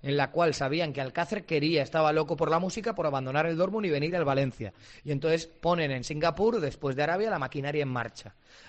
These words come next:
Alcácer, operación Alcácer, vendiendo a Gameiro y si podemos colocar también a Sobrino, pues también porque no va a jugar.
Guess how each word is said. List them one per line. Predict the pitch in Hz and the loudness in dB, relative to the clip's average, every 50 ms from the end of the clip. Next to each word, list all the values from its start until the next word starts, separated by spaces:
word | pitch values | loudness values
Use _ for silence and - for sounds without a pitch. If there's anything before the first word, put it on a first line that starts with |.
| - - | -14 -8
Alcácer, | 127 135 139 131 - 170 165 160 - - 123 110 120 - | -4 -4 -4 -2 -2 -2 -2 -2 -2 -6 -8 -8 -8 -12
operación | _ 143 120 143 135 135 - - 160 151 | _ -8 -6 -4 -6 -4 -4 -2 0 0
Alcácer, | 143 135 - 185 196 - - 220 208 202 | 0 2 2 0 0 0 0 -2 -2 0
vendiendo | 160 147 143 143 160 170 175 175 170 | 0 -2 0 0 0 0 2 2 2
a | |
Gameiro | 147 147 151 175 196 208 220 240 233 | 2 2 2 2 2 2 4 2 2
y | 202 | 2
si | 131 127 | 0 -4
podemos | 104 123 117 123 127 123 - | -8 -8 -8 -8 -8 -10 -8
colocar | - 135 131 123 143 135 | -6 -6 -4 -4 -4 -2
también | 131 139 135 135 139 | -2 -2 -2 -2 -4
a | 131 | -2
Sobrino, | 143 143 139 151 170 185 214 220 - - - - - _ | 0 0 0 2 2 0 0 -2 -2 -10 -18 -20 -18 _
pues | 120 117 - | -10 -10 -8
también | - 113 107 110 120 143 170 | -6 -8 -6 -2 -2 0 0
porque | 214 202 143 143 | 0 -2 -2 -2
no | 131 131 | 0 2
va | 135 127 | 0 0
a | |
jugar. | 131 139 135 127 110 107 107 104 - | 0 0 0 0 0 -2 -6 -10 -14